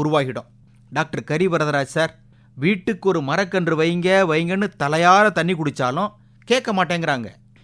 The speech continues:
இதுபோல தொடர் செலவு செய்ய தயாரா இருக்கிறோம். ஒரே ஒரு முறை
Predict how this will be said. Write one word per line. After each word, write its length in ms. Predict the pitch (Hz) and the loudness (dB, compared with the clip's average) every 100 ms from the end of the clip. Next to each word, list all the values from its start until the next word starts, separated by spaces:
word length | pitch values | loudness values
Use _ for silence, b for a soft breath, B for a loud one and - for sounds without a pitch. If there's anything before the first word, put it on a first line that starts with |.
| b - | b -8
இதுபோல 440 | 127 156 156 220 156 123 170 - b b _ | -4 -2 0 2 2 2 -6 -16 b b _
தொடர் 360 | - 202 262 254 - | -2 0 2 0 2
செலவு 300 | 220 226 220 | 2 2 2
செய்ய 240 | 214 214 233 | 0 0 -2
தயாரா 300 | 190 220 233 | 0 2 4
இருக்கிறோம். 400 | 214 208 151 104 - - b - | 4 2 -2 -4 -12 -20 b -14
ஒரே 260 | 120 156 226 220 | -6 -2 0 0
ஒரு 140 | 165 175 | 0 0
முறை 240 | 185 196 | 2 0